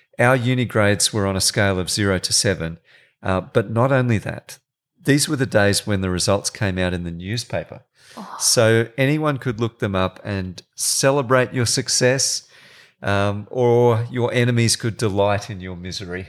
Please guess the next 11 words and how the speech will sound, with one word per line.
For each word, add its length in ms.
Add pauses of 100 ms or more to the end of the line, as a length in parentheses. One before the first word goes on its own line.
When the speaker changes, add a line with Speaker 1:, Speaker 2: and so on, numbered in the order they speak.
(180)
Speaker 2:
That 180
is 140
so 440
cruel. 680
Speaker 1:
Yeah, 80
it 80
was 140
horrible. 580
It 160
was 100
terrible. 400